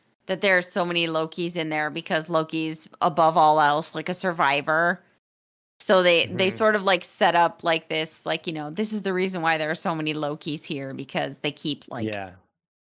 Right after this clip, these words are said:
Speaker 1: you know,
Speaker 2: Warring
Speaker 1: dodging.
Speaker 2: factions.
Speaker 1: Yeah.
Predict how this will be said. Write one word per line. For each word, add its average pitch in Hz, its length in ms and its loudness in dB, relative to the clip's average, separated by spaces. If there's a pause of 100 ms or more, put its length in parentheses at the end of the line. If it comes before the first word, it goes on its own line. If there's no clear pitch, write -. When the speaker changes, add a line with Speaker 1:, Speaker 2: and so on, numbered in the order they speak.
(120)
Speaker 1:
you 180 160 0
know, 151 260 2 (360)
Speaker 2:
Warring 180 160 -6
Speaker 1:
dodging. 151 760 2
Speaker 2:
factions. 117 960 -8
Speaker 1:
Yeah. 165 600 0